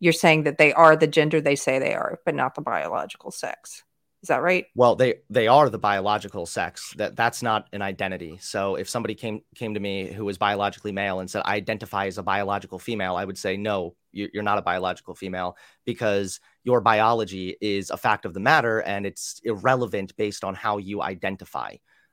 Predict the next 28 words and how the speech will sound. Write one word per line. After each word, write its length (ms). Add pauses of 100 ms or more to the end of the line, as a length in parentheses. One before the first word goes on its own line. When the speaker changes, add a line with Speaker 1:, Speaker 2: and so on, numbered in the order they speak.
(160)
Speaker 2:
Um, 400 (160)
because 760
again, 480
it, 160
it 120
has 360
to 140
actually 360
be 160
a 80
form 360
of 80
identification 800 (320)
for 420
it 160
to 220
be 400 (500)
something 480
you 140
can 120
identify 640
as 380
or 160
identify 400
with, 580
right? 320
So 300 (480)
female 840